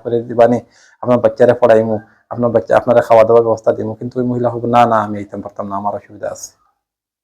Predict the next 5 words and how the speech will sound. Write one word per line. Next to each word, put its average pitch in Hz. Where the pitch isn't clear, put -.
তো 107
বন্ধুরা, 131
একটু 123
দেখুন, 123
ইসলামে 127